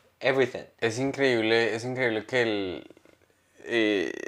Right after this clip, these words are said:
Speaker 2: la televisión tiene muchísima influencia, porque, por ejemplo, mi esposa que, eh, él, le dijo a la familia que ella era bisexual,
Speaker 1: Mm.
Speaker 2: cuando ella les contó, lo primero que la mamá dijo, "Ah, como la de mi novela". O sea, es que a final de cuentas,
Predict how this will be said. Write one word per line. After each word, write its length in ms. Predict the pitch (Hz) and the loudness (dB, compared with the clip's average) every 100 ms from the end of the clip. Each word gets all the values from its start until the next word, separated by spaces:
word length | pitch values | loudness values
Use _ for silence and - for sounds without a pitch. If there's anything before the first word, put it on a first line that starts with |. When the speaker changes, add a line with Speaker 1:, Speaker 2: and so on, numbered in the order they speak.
| - | 2
Speaker 2:
la 180 | 120 117 | 6 8
televisión 540 | 135 127 123 120 123 | 10 10 8 6 4
tiene 200 | 120 139 | 6 6
muchísima 420 | 139 139 135 123 127 | 6 6 4 2 2
influencia, 460 | 135 123 123 131 | 0 0 0 0
porque, 180 | 113 107 | 0 0
por 120 | 110 | 2
ejemplo, 180 | 110 107 | 2 2
mi 60 | 127 | -2
esposa 360 | - 110 110 | 0 0 0
que, 520 | 113 127 110 104 98 - | 2 6 6 6 2 -2
eh, 440 | 101 98 95 - 104 | -4 -2 -2 -2 -4
él, 80 | 95 117 _ _ - _ - - - | -6 -14 _ _ -20 _ -20 -20 -4
le 100 | 117 | 4
dijo 140 | 113 113 | 6 6
a 20 | |
la 100 | 120 | 4
familia 380 | 120 120 101 104 | 4 0 2 0
que 100 | 120 | 2
ella 140 | 110 | 4
era 80 | 110 | 6
bisexual, 640 | 117 113 - 110 104 127 165 | 6 2 -6 -2 -2 -2 -8
Speaker 1:
Mm. 240 | 110 98 95 - _ _ _ - | -14 -14 -14 -18 _ _ _ 0
Speaker 2:
cuando 300 | 123 117 113 | 4 6 6
ella 140 | 110 | 6
les 160 | 123 131 | 4 2
contó, 340 | 123 113 117 | 0 2 4
lo 100 | 123 | 4
primero 320 | 131 117 110 | 2 0 0
que 80 | 107 | 0
la 100 | 123 | 0
mamá 200 | 117 107 | 2 2
dijo, 220 | 107 117 110 | 2 2 6
"Ah, 220 | 139 156 | 8 8
como 160 | 147 127 | 4 4
la 100 | 113 | 6
de 100 | 107 | 6
mi 120 | 104 | 4
novela". 460 | 104 101 120 113 90 - - _ _ _ _ _ - _ _ _ _ _ | 0 2 4 4 0 -10 -20 _ _ _ _ _ -20 _ _ _ _ _
O 140 | - 117 | -2 6
sea, 120 | 117 | 6
es 80 | 113 | 6
que 100 | 135 | 4
a 200 | 135 131 | 4 4
final 320 | 135 123 117 | 4 4 4
de 100 | 120 | 4
cuentas, 540 | 143 131 135 135 - | 4 4 4 2 -4